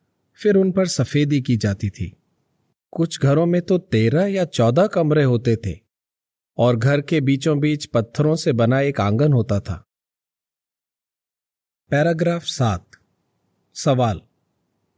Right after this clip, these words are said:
अब्राहम को क्यों भरोसा रखना था कि यहोवा हिफाजत करेगा? अब अब्राहम और सारा कनान के खुले मैदानों में तंबुओं में रह रहे थे।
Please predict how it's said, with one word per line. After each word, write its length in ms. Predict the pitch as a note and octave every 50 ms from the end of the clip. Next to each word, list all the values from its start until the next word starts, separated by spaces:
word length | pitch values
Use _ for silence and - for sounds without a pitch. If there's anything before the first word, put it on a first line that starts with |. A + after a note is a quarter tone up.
| _ _ _ _ _ _ _ _ _ -
अब्राहम 420 | A#2 A2+ A2+ C#3 D#3+ E3+ F3 F#3+ G3+
को 160 | - G#3 F#3
क्यों 300 | - - E3 F#3 G3 E3
भरोसा 400 | C#3+ C#3+ D3+ D#3 E3 D#3+ - E3
रखना 380 | D3 C#3 B2+ - C#3+ D3+ D#3+
था 180 | D#3 D#3 E3 D#3+
कि 140 | D3+ - D#3
यहोवा 480 | C3+ B2 A2+ A2 C3 C3+ C3 D3 C#3+
हिफाजत 540 | C3 A#2+ G#2+ - - G#2+ A2 A#2 C#3 C#3+ C#3+
करेगा? 440 | - D3 C#3 D3 D#3 D3+ E3+ F3 F3+ _ _ _ _ _ _ _ _ _ _ _ _ _ _ _ _ _ _ _ _ _ _ _ _ _ _ _ _ _ _ _ _ _ _ _ _ _ _ _ _ -
अब 220 | - C#3+ D3+ D3+ B2+
अब्राहम 540 | C3+ B2 A#2+ B2+ C#3 D3 D#3 F3+ G3+ G3
और 100 | F#3 F3
सारा 400 | D#3+ - - C#3+ B2 C#3 D3+ D#3+
कनान 460 | D#3 D#3+ - C3 B2+ B2+ B2+ C#3+ D3+ D3+
के 200 | - F3 E3 D#3
खुले 360 | D#3+ - - D3 D#3 F#3+ G3+
मैदानों 480 | F3+ D#3 C#3 C3+ D3 D3 D#3 D#3+ E3
में 180 | E3 E3+ E3+ E3
तंबुओं 540 | D#3+ - C#3+ B2 A#2+ B2 B2 C3+ D3 D#3 D#3
में 140 | D3+ C#3+ B2+
रह 160 | A#2+ A#2 A2+
रहे 220 | A2 A#2+ A2+ A2
थे। 260 | G#2 - - F2 E2